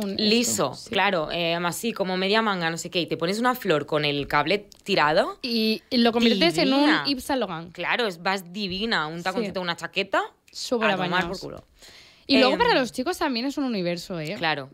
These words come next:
Speaker 1: Que cada vez están siendo más atrevidos y saliendo de su zona de confort, que siempre los catalogamos como traje y ya está. Y a mí
Speaker 2: Total.
Speaker 1: me preguntan muchos como,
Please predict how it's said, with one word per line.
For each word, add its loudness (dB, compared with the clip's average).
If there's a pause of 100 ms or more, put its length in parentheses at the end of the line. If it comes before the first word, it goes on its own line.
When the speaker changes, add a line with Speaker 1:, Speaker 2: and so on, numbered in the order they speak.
Speaker 1:
Que 0
cada 4
vez 0
están 0
siendo -4
más -2
atrevidos -2
y -10
saliendo -2
de -2
su -4
zona -2
de 0
confort, -2
que 0
siempre 0
los 0
catalogamos 0
como 0 (420)
traje 4
y 4
ya 6
está. 0
Y 4
a 4
mí 4
Speaker 2:
Total. 4
Speaker 1:
me 2
preguntan 0
muchos -6
como, -2